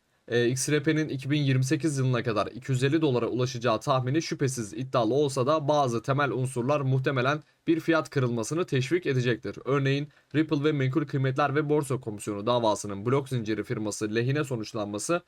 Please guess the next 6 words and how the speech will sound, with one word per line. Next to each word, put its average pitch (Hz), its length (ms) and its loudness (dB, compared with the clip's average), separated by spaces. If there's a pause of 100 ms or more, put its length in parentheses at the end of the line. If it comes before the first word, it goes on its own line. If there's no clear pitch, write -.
(240)
önemli 139 360 2
bir 160 160 2
fiyat 147 360 -2
artışına, 123 680 -4 (220)
varlık 123 340 2
fiyat, 139 240 -2